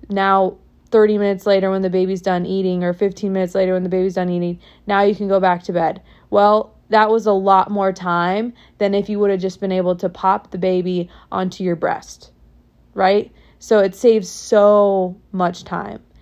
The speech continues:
Now, money. When you are using your breast, you don't have to buy any bottles. You don't have to buy any formula. When you obviously do those other things, you have to buy a ton of bottles. Maybe you buy a sanitation system. Maybe you buy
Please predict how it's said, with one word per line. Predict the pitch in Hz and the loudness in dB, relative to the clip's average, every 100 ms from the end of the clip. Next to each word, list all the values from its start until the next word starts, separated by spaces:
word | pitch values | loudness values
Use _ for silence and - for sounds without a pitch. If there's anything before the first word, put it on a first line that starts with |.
| _ _ | _ _
Now, | 196 202 196 | 0 2 2
money. | 202 269 226 165 196 _ _ _ _ _ | 2 2 0 -4 -10 _ _ _ _ _
When | 202 202 202 | -2 0 0
you | 208 214 220 214 | 0 2 4 4
are | 202 196 196 190 | 4 4 4 2
using | 190 202 190 | -2 -4 -2
your | 180 | -2
breast, | 175 277 269 262 - | 2 2 2 -2 -12
you | 196 202 | -6 0
don't | 226 233 | 2 0
have | 233 - 214 214 - | -4 -2 -2 -2 -10
to | 220 208 | -6 -2
buy | 180 180 180 | 2 2 4
any | 185 196 | 2 0
bottles. | 220 285 254 180 175 | 2 2 2 -2 -4
You | 202 | -2
don't | 190 190 | -2 -2
have | 190 185 185 | -2 -2 -4
to | - 202 196 | -10 -8 -2
buy | 185 180 185 185 185 - - _ 208 | 2 4 4 2 0 -8 -20 _ -2
any | 202 | -2
formula. | 214 254 285 262 180 165 143 - _ _ _ | 0 0 2 0 0 -2 -6 -12 _ _ _
When | 208 214 214 | 0 2 2
you | 208 220 226 220 208 | 0 0 2 2 2
obviously | - 190 196 196 208 | 4 2 2 -2 -6
do | 190 190 | -4 0
those | 185 185 | 0 2
other | 285 320 | 0 0
things, | 240 202 208 208 | 0 -2 -4 -4
you | 208 | -2
have | 202 | 0
to | 208 | -2
buy | 233 233 233 | 0 2 2
a | |
ton | 226 - 240 | 0 -4 -4
of | 220 | 0
bottles. | 208 190 170 175 | 2 2 -2 -4
Maybe | 196 208 | -4 -2
you | 220 226 | -2 0
buy | 220 202 196 | 2 2 2
a | - | 0
sanitation | 202 - 202 202 214 208 202 | -4 -4 -4 -2 -2 -4 -4
system. | 185 190 180 175 175 | -8 -8 -8 -8 -4
Maybe | 180 190 208 | -4 -4 -4
you | 208 208 | -4 -4
buy | 190 190 190 190 | 0 2 2 2